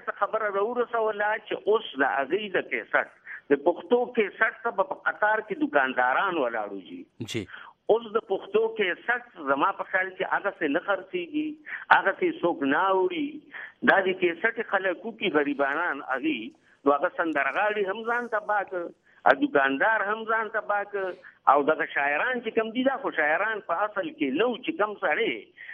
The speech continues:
Speaker 1: خوشحال بابا وایي چې، چې، چې په هغې ژبه دانې شه را زرغونې، چې د شعر دردانې پلوري په مال.
Speaker 2: با.
Speaker 1: هغه خو یې د دغه لپاره ویلې ده چې دې خرڅوي.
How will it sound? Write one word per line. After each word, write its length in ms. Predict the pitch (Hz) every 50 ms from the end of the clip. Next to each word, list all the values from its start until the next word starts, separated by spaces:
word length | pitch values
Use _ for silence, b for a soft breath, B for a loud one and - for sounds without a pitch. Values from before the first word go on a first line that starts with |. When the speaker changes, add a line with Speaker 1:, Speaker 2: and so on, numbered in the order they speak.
| B B B - -
Speaker 1:
خوشحال 360 | 156 156 208 220 247 262 233
بابا 340 | 220 247 220 196 202 202 208
وایي 180 | 226 233 240 233
چې، 200 | 226 - 233 220 226 220 220 - - -
چې، 100 | - 156 156 147 - - 143 131 117
چې 80 | 127 131 127 127 - - - -
په 60 | 143 139
هغې 220 | 143 147 185 220 214 165
ژبه 220 | 175 202 202 202 208
دانې 460 | 208 165 147 143 139 190 233 208 165
شه 100 | 170 160 139
را 80 | 139 139
زرغونې، 520 | 117 131 123 104 - 107 107 98 101 87 87 - B B B B B B -
چې 80 | - 143 135
د 20 | 139 131
شعر 200 | - 180 185 175 147 135 131
دردانې 580 | 147 135 131 117 143 139 147 165 170 165 165
پلوري 320 | - 131 139 139 131 123 120 -
په 80 | 120 110 101 107
مال. 160 | 98 92 92 85
Speaker 2:
با. 340 | - - 127 117 101 113 110
Speaker 1:
هغه 160 | 165 190 240 233
خو 60 | 247 247
یې 60 | 240 180
د 60 | 175 165 151
دغه 160 | 160 - 262 262
لپاره 320 | 277 - 269 233 220 196 185
ویلې 320 | 170 165 160 156 143 143 135
ده 60 | 135 131
چې 140 | - 143 127 123
دې 120 | 165 220 220 185 147 -
خرڅوي. 520 | 151 147 123 - - 185 226 214 151 -